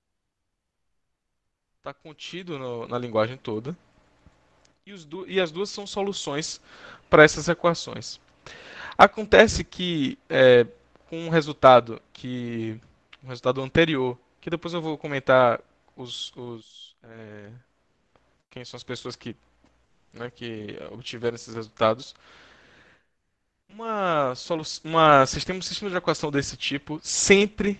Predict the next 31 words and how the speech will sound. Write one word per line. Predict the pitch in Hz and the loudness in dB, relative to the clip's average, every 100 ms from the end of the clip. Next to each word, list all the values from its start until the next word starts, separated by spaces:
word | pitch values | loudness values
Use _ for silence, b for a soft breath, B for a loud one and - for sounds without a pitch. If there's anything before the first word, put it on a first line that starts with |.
| _ _ | _ _
tem | 151 143 165 - _ _ _ _ _ _ _ | 0 0 -4 -12 _ _ _ _ _ _ _
uma | 170 165 170 180 _ _ _ _ _ - | -4 0 0 0 _ _ _ _ _ -8
menor | 170 180 147 135 160 - | 2 4 4 2 0 -2
solução. | - 151 143 - 104 - _ _ _ _ _ | -4 -6 -6 -10 -12 -18 _ _ _ _ _
Se | - - | -16 -12
tiver | - 147 156 | -8 -2 0
uma | 156 | 0
solução, | - 156 143 - 123 135 | -2 -4 -4 -6 -6 -8
sempre | - - 160 151 | -12 -4 -4 -4
vai | 147 156 | 2 2
ter | - | 2
uma | 139 | -4
menor | 143 156 131 135 | 0 0 0 -4
solução. | - 131 - 117 113 - _ | -6 -10 -10 -12 -14 -20 _
Uma, | 139 147 | -4 -2
uma | 143 143 139 147 | -2 -6 -4 -2
menor | 147 139 143 | -2 -2 -2
solução | - 135 - 139 | -4 -8 -8 -8
em | 139 | -10
que | 147 | -12
sentido? | 156 147 - 117 135 B B B B _ | -12 -10 -8 -10 -10 B B B B _
Uma, | 143 143 143 135 135 - | -12 -8 -4 -4 -6 -10
uma | 135 | -14
solução | 139 143 139 - 135 | -10 -10 -8 -10 -10
que | 151 | -12
esteja | 143 - 143 | -12 -6 -4
contida, | 143 170 156 - 156 139 123 | -4 -4 -6 -4 0 2 2
né? | 151 175 | 0 0
Qualquer | 139 - 165 | -2 2 4
outra | 139 151 143 | 4 0 -4
solução | 143 135 - 127 139 | -4 -6 -4 -4 -4